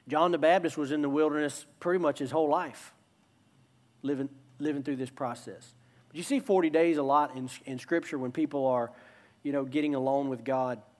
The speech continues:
And, uh, we do twenty-one days 'cause Daniel did twenty-one days, and I'd just be afraid if we did forty days, we might lose half the, half the church in it. So, and, and I just think a lot would leave at twenty-one days anyway. So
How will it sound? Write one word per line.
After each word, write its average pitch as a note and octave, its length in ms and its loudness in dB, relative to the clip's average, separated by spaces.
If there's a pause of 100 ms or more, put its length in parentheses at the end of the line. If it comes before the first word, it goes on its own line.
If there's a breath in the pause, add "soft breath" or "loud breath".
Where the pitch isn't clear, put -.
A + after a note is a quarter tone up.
(960)
And, D3 180 -4
uh, C3 160 0
we E3 160 0
do F3+ 120 4
twenty-one E3 480 0
days C3 240 -2
'cause C#3 140 -6
Daniel D3+ 360 -2
did C3 200 -4
twenty-one C3+ 420 -4
days, C3+ 260 -2
and C#3 100 -2
I'd C#3+ 180 0
just C#3 160 -4
be C#3+ 100 0
afraid C#3+ 300 0
if C3 100 -4
we C#3 80 -2
did C3+ 180 -2
forty D#3 240 -2
days, C3 300 -2
we C3+ 100 -4
might C3 260 -2
lose C3+ 260 -2
half C#3 260 -2
the, B2 200 -10
half C#3 200 -6
the B2 100 -14
church D#3+ 320 -6
in B2+ 80 -8
it. B2+ 120 -10
So, B2+ 220 -8 (600 loud breath)
and, D3+ 320 -2
and D3 300 -2
I D#3 100 2
just D#3+ 200 -2
think D#3+ 280 0
a D#3 80 4
lot D#3 240 6
would D3+ 160 -2
leave D#3 240 2
at D3 100 -4
twenty-one D3+ 380 0
days D3 240 0
anyway. D3 340 2
So C3 300 -2